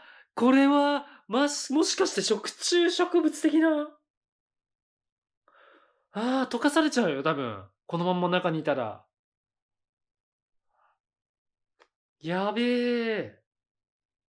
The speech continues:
いやー、で、これあれじゃない？あの猫みたいなあいつらなんじゃない？え？尻尾？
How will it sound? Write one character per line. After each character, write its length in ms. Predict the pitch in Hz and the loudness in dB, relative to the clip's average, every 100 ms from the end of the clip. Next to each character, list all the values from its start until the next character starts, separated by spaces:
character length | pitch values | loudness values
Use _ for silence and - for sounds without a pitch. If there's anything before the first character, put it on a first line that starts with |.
| _ _ _ _ _ _ _ _ _ _ _ _ _ _ _ _ _ _ _ _ _ _ _ _ _ _ | _ _ _ _ _ _ _ _ _ _ _ _ _ _ _ _ _ _ _ _ _ _ _ _ _ _
い 40 | 196 | -10
や 360 | 208 214 202 - - - | -8 -6 -8 -10 -18 -4
ー、 40 | |
で、 100 | 208 | -4
こ 160 | 226 233 | 0 2
れ 80 | 220 | 4
あ 100 | 202 | 2
れ 100 | 233 | 0
じ 120 | 285 | -2
ゃ 60 | 285 | 0
な 200 | 294 302 | 0 -2
い？ 160 | 320 _ - | -8 _ -2
あ 120 | 214 | 0
の 120 | 226 | 2
猫 260 | 220 294 311 | 0 2 2
み 120 | 247 | 4
た 120 | 226 | 2
い 60 | 190 | 2
な 180 | 151 147 | 0 2
あ 80 | |
い 60 | 214 | 0
つ 120 | 262 | 0
ら 120 | 262 | 0
な 100 | 202 151 | 0 -4
ん 40 | |
じ 100 | 123 | -8
ゃ 40 | |
な 280 | 104 98 101 _ _ _ _ _ _ _ _ _ _ _ _ _ _ _ _ _ _ _ _ _ _ _ | -12 -16 -20 _ _ _ _ _ _ _ _ _ _ _ _ _ _ _ _ _ _ _ _ _ _ _
い？ 60 | 190 | -2
え？ 240 | 285 - _ _ _ _ _ _ _ _ | -2 -4 _ _ _ _ _ _ _ _
尻 480 | - - - - - _ _ - | -6 -2 -2 -6 -12 _ _ -2
尾？ 280 | 294 320 | 0 0